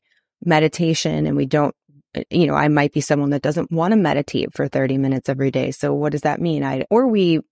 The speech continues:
um, kind of really dumb it down to things that are,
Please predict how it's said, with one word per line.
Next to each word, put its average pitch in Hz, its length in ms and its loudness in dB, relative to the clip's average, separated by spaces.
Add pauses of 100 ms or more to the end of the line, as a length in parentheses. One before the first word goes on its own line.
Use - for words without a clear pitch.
(160)
um, 151 400 -2
kind 170 320 -2
of 151 120 -2
really 151 600 2 (540)
dumb 160 200 2
it - 160 -2
down 190 500 2
to - 120 -6
things 156 380 -2
that 147 180 0
are, 139 260 0